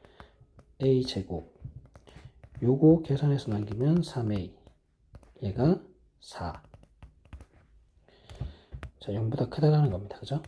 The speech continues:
<clears throat> 자, 이렇게 적을게요. 그러면, 어, 마이너스 사죠. 넘겼으니까. 얘를 넘겼으니까. 자, 일, 사, 마이너스 일 하면 되니까.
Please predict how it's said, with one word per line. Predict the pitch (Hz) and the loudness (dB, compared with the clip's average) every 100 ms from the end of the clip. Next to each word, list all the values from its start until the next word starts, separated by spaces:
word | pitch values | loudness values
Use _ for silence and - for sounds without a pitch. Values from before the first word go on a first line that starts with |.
| - | -14
<clears throat> | - - | -14 -6
자, | 320 220 196 - - - - - | 4 10 10 8 -4 -10 -20 -20
이렇게 | - | -14
적을게요. | - - - - - - _ _ - - - - _ - | -12 -12 -14 -20 -20 -20 _ _ -20 -20 -20 -20 _ -10
그러면, | 131 101 123 170 - - _ _ - _ _ _ _ _ _ _ _ - - _ _ _ 254 254 - _ _ _ _ _ _ - - - _ - | -4 -2 4 4 4 -6 _ _ -20 _ _ _ _ _ _ _ _ -20 -20 _ _ _ -20 -20 -20 _ _ _ _ _ _ -20 -20 -20 _ -14
어, | 127 98 107 | -8 -6 -4
마이너스 | 110 113 110 147 - | -2 0 4 4 2
사죠. | 98 - - - - | -4 -10 -14 -20 -12
넘겼으니까. | 117 120 113 - - - - - - - - - - - - - - - | -8 -4 -6 -8 -16 -18 -20 -20 -20 -20 -20 -20 -14 -12 -12 -16 -14 -4
얘를 | 127 117 | -2 -2
넘겼으니까. | 95 - - - - - _ _ _ _ _ | -4 -8 -14 -14 -12 -12 _ _ _ _ _
자, | - - | -16 -6
일, | - 175 185 190 185 | 4 8 8 8 4
사, | - 160 147 92 - - - | 0 -2 0 -2 -8 -16 -8
마이너스 | 107 110 143 147 107 | -6 -2 -2 -2 -2
일 | 110 | 0
하면 | 110 | -2
되니까. | 110 90 - - | -2 -6 -8 -16